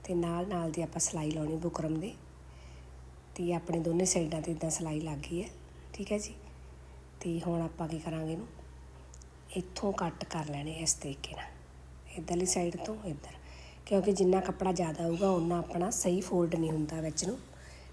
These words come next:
ਕੱਟ ਜਿਹੜੇ ਸਹੀ ਨਹੀਂ ਨਿਕਲਦੇ। ਤਾਂ ਆਪਾਂ ਸਾਰੇ ਕੱਟ ਕੱਟ ਕੇ ਇੱਥੋਂ ਵਿਚਾਲੇ ਸੈਂਟਰ ਵਿੱਚ ਇੱਕ ਇੱਕ ਜਮਾਂ ਸਿਉਣ ਤੱਕ ਕੱਟ ਲਾ ਲੈਣਾ, ਠੀਕ ਹੈ।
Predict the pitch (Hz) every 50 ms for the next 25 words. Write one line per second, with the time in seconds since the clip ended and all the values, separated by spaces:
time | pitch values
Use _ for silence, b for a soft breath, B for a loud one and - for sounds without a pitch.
0 | B - - 190 180 - 190 175 185 180 208 196 - 180 170 175 196 202 196 185
1 | 185 - - 208 202 214 226 233 - - 196 - - 190 - - 185 180 202 202
2 | 196 - 180 180 185 - - 175 160 - - - - 185 185 185 185 185 - 190
3 | 190 185 185 - - 170 160 160 165 165 - - 165 160 156 - 165 170 160 160
4 | 156 - - 160 156 - 170 156 - - 233 - B B B B B B B B
5 | B B - B B B B B B B B B B B B B B B B B
6 | B - - 175 170 185 190 - - - 170 165 170 170 165 - 170 160 - -
7 | - - 170 156 - - 165 156 147 139 143 143 143 - - - - 196 - 262